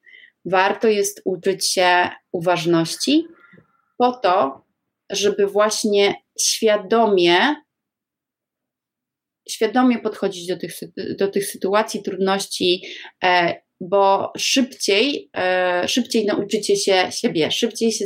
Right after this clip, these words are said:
nauczycie swojego reagowania, dbania o siebie. Em, no to tak jak jest, em, jak masz jednego buta przez całe życie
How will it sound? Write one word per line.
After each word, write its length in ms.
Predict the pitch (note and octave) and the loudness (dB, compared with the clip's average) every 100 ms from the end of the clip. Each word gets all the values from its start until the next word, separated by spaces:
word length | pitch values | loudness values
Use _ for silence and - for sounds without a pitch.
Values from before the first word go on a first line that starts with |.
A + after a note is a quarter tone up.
| G3+ | 0
nauczycie 560 | F#3+ F#3 E3+ F#3 F3 - - | 0 0 -2 0 -2 -4 -12
swojego 420 | - - B3+ A#3+ A3+ | -12 -2 0 2 2
reagowania, 880 | A3 G#3+ G#3 G3 F#3 F#3 F3+ F#3 | 2 2 0 0 2 4 2 2
dbania 500 | F#3+ F#3 G3+ G3+ F#3+ | -2 0 0 2 0
o 40 | F3 | -2
siebie. 580 | - F3+ E3+ F3 E3+ E3+ - - - | -4 -4 0 2 2 -2 -10 -16 -2
Em, 580 | F3+ F3+ F3 F3+ F3 F3 - - _ - | 2 4 4 4 2 0 -10 -20 _ -2
no 120 | G3+ | 0
to 100 | G#3+ | 0
tak 220 | G#3+ A#3+ | 0 0
jak 120 | B3 A3 - | 0 -2 -4
jest, 400 | - G3+ - - | 0 0 0 0
em, 400 | - F#3+ F#3+ F#3+ - _ _ _ _ _ _ _ - | 0 2 0 -4 -10 _ _ _ _ _ _ _ -2
jak 200 | G3 A3 | -2 0
masz 420 | A3 A3 - - | 2 2 -2 -2
jednego 480 | G3+ G3 G#3+ F#3+ F#3 | 0 0 0 0 0
buta 480 | F3+ F#3+ F3 G#3 B3 | -2 -2 0 0 0
przez 240 | - - | -4 -6
całe 260 | F#3+ F3+ F3+ | -2 0 0
życie 500 | E3+ E3 F#3+ C4 | -2 -2 2 2